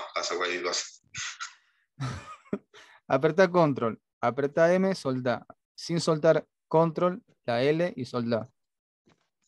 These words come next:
Speaker 1: Eso pasa. Estoy haciendo exactamente lo que me decís.
Speaker 2: Pero hace clic dentro de un cuadro de, de, de código, ¿no?
Speaker 1: Estoy dentro del cuadro de código, mira. Uh, uh, uh,
Speaker 2: Sí.
Speaker 1: uh, uh, uh. Control, sin soltar con-,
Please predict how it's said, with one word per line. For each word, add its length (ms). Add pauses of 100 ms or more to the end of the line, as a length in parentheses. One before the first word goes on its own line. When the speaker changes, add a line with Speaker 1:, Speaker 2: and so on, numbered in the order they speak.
(140)
Speaker 1:
Eso 200
pasa. 260 (420)
Estoy 160
haciendo 280
exactamente 480
lo 140
que 60
me 80
decís. 280 (600)
Speaker 2:
Pero 180
hace 240
clic 180
dentro 300
de 60
un 80
cuadro 460
de, 460
de, 260
de 140
código, 400
¿no? 240 (600)
Speaker 1:
Estoy 200
dentro 240
del 60
cuadro 180
de 40
código, 240
mira. 220 (120)
Uh, 220
uh, 40 (220)
uh, 140
Speaker 2:
Sí. 60
Speaker 1:
uh, 80
uh, 260
uh. 220 (880)
Control, 420
sin 220
soltar 380
con-, 280